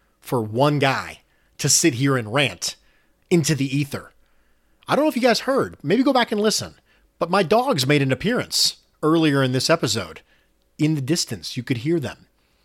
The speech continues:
And if they were here with me right now, what they would tell you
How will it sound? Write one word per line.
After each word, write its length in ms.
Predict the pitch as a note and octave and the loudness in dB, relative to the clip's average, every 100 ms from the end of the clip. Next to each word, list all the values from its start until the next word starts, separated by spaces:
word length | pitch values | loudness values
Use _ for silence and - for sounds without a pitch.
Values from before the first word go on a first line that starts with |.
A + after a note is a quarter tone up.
| _ _ _ - - | _ _ _ -20 -2
And 160 | D#3+ D#3+ | -2 2
if 140 | E3+ | 0
they 220 | C#3 G#3+ D4 | 4 6 6
were 160 | C4+ | 4
here 220 | F#3+ A3+ | 2 2
with 260 | F#3 G#3+ - | 2 0 0
me 140 | D#3+ | 0
right 260 | C3+ C3 B2 | 2 2 0
now, 340 | A#2+ F#2+ - _ _ _ _ _ _ | -4 -6 -12 _ _ _ _ _ _
what 260 | A#2 C#3 - | 2 4 6
they 160 | A#3 A3 | 4 6
would 180 | G3+ | 2
tell 220 | C#3+ F#3 G3+ | 2 2 2
you 320 | A#3 C#4+ | 2 0